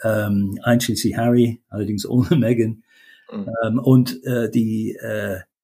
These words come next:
Speaker 1: und die Medien haben alle gedacht, ja, es, es passiert jetzt was, sonst würden die nicht so ein Theater machen.
Speaker 2: Ja.
Speaker 1: So war das auch. Und dann ging das den ganzen Abend. Alle Sendungen, alle Sendungen wurden einfach,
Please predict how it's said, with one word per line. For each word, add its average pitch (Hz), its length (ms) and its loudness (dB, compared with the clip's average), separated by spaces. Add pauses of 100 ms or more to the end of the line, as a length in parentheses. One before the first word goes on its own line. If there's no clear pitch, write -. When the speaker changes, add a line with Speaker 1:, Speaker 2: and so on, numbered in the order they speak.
(100)
Speaker 1:
und 127 140 4
die 120 80 8
Medien 123 360 6
haben 127 160 4
alle 123 200 6
gedacht, 117 340 0
ja, 110 220 0
es, - 260 -6
es - 140 -10
passiert 139 340 2
jetzt 101 220 -2
was, 85 180 -2
sonst 110 280 -2
würden 120 200 4
die 107 120 2
nicht 113 180 2
so 107 80 -4
ein 98 80 -2
Theater 107 340 0
machen. 104 400 -8 (100)
Speaker 2:
Ja. - 240 -2 (360)
Speaker 1:
So 104 160 2
war 123 120 6
das 117 160 4
auch. - 140 -2
Und 120 100 0
dann 107 180 -2
ging 185 260 2
das - 320 -6
den - 360 -8
ganzen 101 420 0
Abend. 117 440 -8 (840)
Alle 202 240 6
Sendungen, 156 520 2 (400)
alle - 160 6
Sendungen 123 440 4
wurden 135 160 6
einfach, 135 560 0